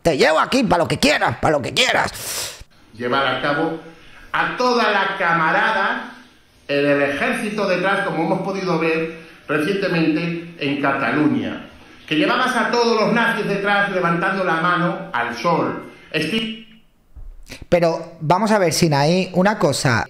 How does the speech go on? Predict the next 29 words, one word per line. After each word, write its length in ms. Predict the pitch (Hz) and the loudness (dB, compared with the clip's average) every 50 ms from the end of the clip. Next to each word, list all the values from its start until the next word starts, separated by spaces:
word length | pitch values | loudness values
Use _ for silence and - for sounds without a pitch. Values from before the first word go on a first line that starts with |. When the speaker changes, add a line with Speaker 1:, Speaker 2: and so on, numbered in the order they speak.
| - | 0
Speaker 1:
¿Tú 120 | - 180 196 | 2 2 4
sabes 300 | 185 - 254 247 254 226 | 4 2 4 4 4 4
lo 240 | 208 190 175 170 175 | 4 2 2 2 2
que 200 | - 165 156 151 | 2 2 2 2
es 140 | 151 - - | 2 2 2
un 140 | 143 135 131 | 2 4 4
nazi? 460 | 143 156 165 - - - 247 262 294 - | 4 2 2 2 2 2 2 2 2 2
A 100 | - 165 | 2 2
mí 100 | 180 208 | 4 4
me 80 | 254 | 4
gustaría 500 | 277 285 262 269 269 220 208 220 233 240 | 2 2 2 2 2 2 4 2 2 2
estar 260 | 226 190 - - 180 175 | 0 2 2 2 2 4
sentado 340 | 226 220 202 165 220 208 214 | 2 2 4 4 4 4 4
delante 380 | 214 196 196 202 202 196 220 | 4 4 4 2 4 2 2
de 60 | 214 | 2
este 180 | 190 185 - 190 | 2 4 4 4
hombre 220 | 185 196 208 208 | 4 6 4 4
y 20 | 202 | 4
decirle, 680 | 180 170 - 170 156 156 156 151 139 - - - - - | 2 2 2 2 4 4 4 2 2 0 -4 -14 -10 -2
"Dime 420 | 131 131 135 196 233 285 269 - - | 0 2 4 4 4 4 2 2 4
qué 220 | - 196 196 202 | 2 2 4 4
es 140 | 196 196 - | 2 2 2
un 160 | 190 165 156 | 2 4 4
nazi". 440 | 170 175 165 - - - 95 - - - - - - - - | 4 2 2 0 -2 -4 -4 -4 -6 -12 -18 -18 -18 -6 0
Y 100 | 147 170 | 2 2
entonces 380 | 170 165 214 208 - 233 214 - | 4 4 2 2 2 2 2 4
él 140 | 202 185 165 | 2 4 2
diría, 540 | 170 160 160 156 151 143 135 131 123 - - | 4 4 4 4 4 4 4 2 0 2 2
"¡Ay! 400 | - 175 220 262 302 320 285 185 | 4 4 4 4 2 0 0 -2